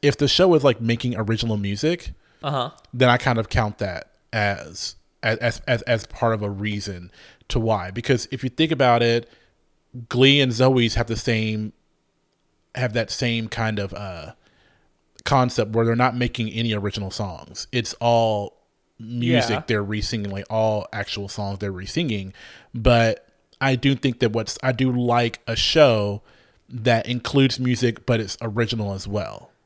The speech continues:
Speaker 2: So
Speaker 1: Like, you could, like, a-, after, after, Sm-, after, like, I know for sure, like, after Smash, you could go and download all that music, and it was all original.
Speaker 2: So then let me
Speaker 1: Or
Speaker 2: ask, do you consider, you, you mentioned it, American Idol, is that a musical T V show?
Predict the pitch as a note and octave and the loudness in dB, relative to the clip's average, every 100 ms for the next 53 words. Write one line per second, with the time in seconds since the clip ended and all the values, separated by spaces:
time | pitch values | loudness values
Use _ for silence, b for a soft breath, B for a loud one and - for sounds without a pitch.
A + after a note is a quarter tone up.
0 | _ - G3+ - _ _ _ _ _ _ | _ -2 0 -2 _ _ _ _ _ _
1 | _ _ _ _ C3+ C3+ A#2+ D#3+ - D3 | _ _ _ _ 2 2 4 4 6 4
2 | B B B C#3 A#2 C#3 C#3+ C#3 D3+ E3 | B B B 4 4 0 2 8 6 6
3 | E3+ - C#3+ E3 E3+ C3+ - C3 C3 D3 | 2 4 4 4 2 0 -2 -4 -2 0
4 | D#3+ D3 C3 A#2+ - _ _ B2+ C3 C3+ | 2 4 4 2 -8 _ _ -2 2 6
5 | D3 D3 C#3 - C3 C3 A#2+ B2 - B2 | 6 4 0 0 2 2 0 -2 -2 -2
6 | B2+ A#2+ C3 B2 C3 A2+ G#2+ A#2 A2+ A2+ | 0 0 2 0 -4 -4 0 2 2 0
7 | A2+ A#2+ A2+ G#2 G2+ A2+ G#2 G2 G2 G2 | -2 -4 -4 -4 -2 -2 0 -4 -4 -6
8 | G2 F2+ G#2 F#2+ A2 G#2 G2+ F#2+ E2+ E2+ | -10 -10 -8 -6 -2 -2 -2 -6 -10 -16
9 | - - G#3+ G3+ E3+ B2+ B2+ B2 A#2+ A#2 | -18 0 2 4 4 6 6 6 4 4
10 | D3+ G3 - D3+ E3 E3 F3 E3+ E3 C#3+ | 2 0 -2 -8 -6 -4 -6 -6 -8 -2
11 | C#3 D3 D3+ G2+ D3 B2 D#3 C#3+ G#3+ C3+ | 0 2 0 -2 -6 -4 -4 -4 -4 -4
12 | A#2 B2+ - - C3 C#3+ C#3+ G#2 A#2 A#2+ | -4 -6 -8 -6 -2 -2 -2 -2 0 0
13 | F3 - B2 B2 B2 B2 B2 C3 C3 C3+ | -4 -6 0 2 2 -2 -4 -4 -4 -6
14 | A#2 B2 D3+ D#3+ | -8 -6 -6 -6